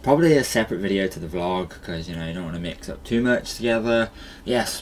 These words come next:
big announcement for the channel then. Just a small little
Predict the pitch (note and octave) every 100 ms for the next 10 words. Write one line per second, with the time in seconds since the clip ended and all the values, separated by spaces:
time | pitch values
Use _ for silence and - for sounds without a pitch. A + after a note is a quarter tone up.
0 | - C3 C3 B2 B2 B2 A#2 B2 A2 -
1 | A2+ G#2 A#2 G#2+ E2+ - - - - -
2 | - - F3 D#3+ - F3+ - - - C3
3 | D3 E3 F3 F3 F3 F3 E3+ E3+ E3 D#3+
4 | E3 D#3 D3